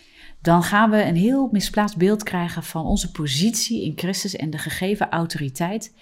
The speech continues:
die God aan ons heeft gegeven in deze weerwar van het leven, om het zo maar eens te zeggen. Dus God heeft heel veel beloftes gedaan aan ons, maar het is aan ons om dat te geloven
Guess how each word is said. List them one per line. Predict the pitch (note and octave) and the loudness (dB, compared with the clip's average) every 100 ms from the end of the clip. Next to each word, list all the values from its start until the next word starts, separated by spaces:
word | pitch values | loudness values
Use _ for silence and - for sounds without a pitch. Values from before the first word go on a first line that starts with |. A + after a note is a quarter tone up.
| _ | _
die | C#3+ C3 | -8 -6
God | - B3 B3 | -4 -2 0
aan | E3 C3+ - | -2 -4 0
ons | G#3+ A3+ | 2 2
heeft | F#3+ D#3 - | 2 -2 -4
gegeven | - - E3 F#3 F#3 B3 C#4+ - - - - - - | -10 -6 -4 -4 -6 -8 -10 -16 -16 -16 -20 -4 4
in | A#3+ B3+ C4+ C4+ - _ _ _ _ | 8 10 8 4 -8 _ _ _ _
deze | - E3+ D#3 D3+ | 0 2 4 4
weerwar | F#3+ G3 F3 F3 F3 F3+ - _ | 4 6 6 4 2 -2 -12 _
van | - E3 D#3+ D#3 | 0 2 4 0
het | D3 D#3 | 0 4
leven, | G3 F3+ C3+ - - | 6 6 4 -6 -4
om | C3+ | -2
het | C3+ | -2
zo | C#3+ | -2
maar | C3 | -4
eens | A#2+ - | -4 -6
te | |
zeggen. | C3 B2+ - - _ - | -8 -8 -12 -18 _ 2
Dus | F3+ F3+ - - _ _ _ _ | 4 4 -2 -14 _ _ _ _
God | - B3+ | 0 2
heeft | B3+ | 2
heel | F3+ F#3 A#3+ A3+ | 2 4 4 4
veel | F#3+ | 2
beloftes | F#3 F#3+ F#3 C#3+ | 2 0 -2 -6
gedaan | C#3+ C3+ B2+ | -4 -4 -4
aan | B2+ B2+ | -4 -2
ons, | G3+ - - _ - - - | -4 -6 -12 _ -20 -20 -10
maar | - E3 | -2 0
het | F3 | 0
is | F3+ - | -2 -2
aan | E3+ F#3+ | -2 0
ons | G#3 F#3 | 0 0
om | F3 | 0
dat | D#3+ | 0
te | D#3 | -4
geloven | C#3 C#3 C#3 F3+ F#3+ | -4 -2 0 -2 -4